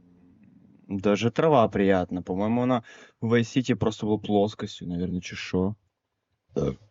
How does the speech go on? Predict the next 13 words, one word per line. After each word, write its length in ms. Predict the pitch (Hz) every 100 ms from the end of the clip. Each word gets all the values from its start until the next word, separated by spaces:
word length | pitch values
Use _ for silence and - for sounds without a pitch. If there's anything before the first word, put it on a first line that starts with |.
| -
Хуй 340 | - - 104
знає. 240 | 92 98 92
О, 240 | - 107
дивіться, 600 | 95 104 98 127 131 - 98
єбать, 640 | 95 90 - 104 120 -
у 40 |
нього 220 | 135 143
джинси, 760 | 135 107 95 104 123 101 - 92
блядь, 340 | 82 87 87
прикольні. 680 | - 90 87 - 90 87 95 - _ _ _ _ _ _ _ _ _ _ _ _ _ _ _ _ _ _ - _ _ _ _ _ _ _
А, 260 | 98 110 101
тип, 300 | 98 120 -
типа, 360 | 120 110 110